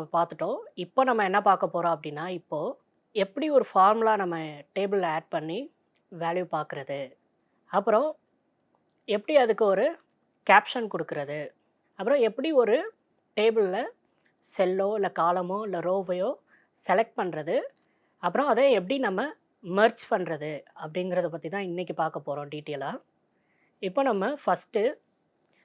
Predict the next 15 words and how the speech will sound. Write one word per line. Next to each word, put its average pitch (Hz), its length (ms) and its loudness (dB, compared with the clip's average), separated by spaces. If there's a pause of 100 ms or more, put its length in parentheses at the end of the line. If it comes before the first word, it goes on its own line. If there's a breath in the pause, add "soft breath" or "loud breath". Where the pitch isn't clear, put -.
(160)
செலக்ட் 262 360 6
பண்றத 233 320 0
பத்தி 170 240 -6
பார்த்துருவோம். 156 440 -6 (520)
இப்போ 202 180 2
நான் 208 180 4 (420)
ஏற்கனவே 247 400 4
நான் 247 180 2
ஒரு 196 100 4 (120)
டேபிள் 220 280 2
கிரியேட் 226 240 2
பண்ணி 180 180 -2
வச்சிருக்கேன். 151 460 -8 (540)
அந்த 214 120 2 (100)
டேபிள்ல 233 400 6